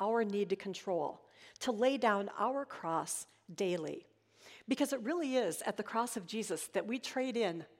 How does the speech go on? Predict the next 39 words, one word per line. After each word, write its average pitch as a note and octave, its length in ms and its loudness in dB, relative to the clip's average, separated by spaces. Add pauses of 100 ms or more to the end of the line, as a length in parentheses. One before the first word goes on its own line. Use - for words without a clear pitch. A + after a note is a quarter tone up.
"my G#3 440 0
will F3+ 300 2
be D#3 160 -4
done" D3+ 460 -6 (340)
for - 260 0
"thy F3 360 2
will D#3 420 -4 (220)
be E3 100 -4
done." - 360 -8 (1600)
And A#3+ 140 2
just D#4 340 2
like C4+ 240 2
how F#3+ 160 0
too - 220 -6
much B3+ 240 -2
wine F#3 400 -2
affects - 500 -2
everything A3+ 480 -2
that E3+ 120 0
a E3 40 -2
person F3+ 380 -6
thinks G3+ 420 -6
and F3 120 -6
says F3 380 0
and E3 140 -4
does, E3+ 460 -2 (1000)
we C4 100 2
need C#4 180 2
to C4 60 2
continuously B3+ 760 -4
hand G#3+ 260 -2
over G3 180 0
control G#3+ 440 0
to F#3+ 120 -2
the F3+ 100 -6
Holy F3+ 240 -2
Spirit - 420 -4
so A3 180 -4
he D4 500 -4